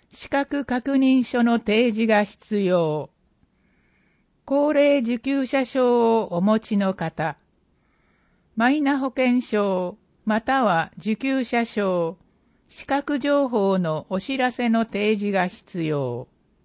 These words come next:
市民税非課税世帯の方、世帯全員の非課税証明、原本。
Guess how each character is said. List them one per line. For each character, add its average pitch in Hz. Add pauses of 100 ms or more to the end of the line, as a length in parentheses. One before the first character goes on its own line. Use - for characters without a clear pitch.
(1080)
市 262
民 311
税 196
非 -
課 269
税 262
世 269
帯 185
の 156
方、 139 (800)
世 294
帯 226
全 247
員 233
の 220
非 -
課 294
税 269
証 233
明、 151 (240)
原 247 (160)
本。 135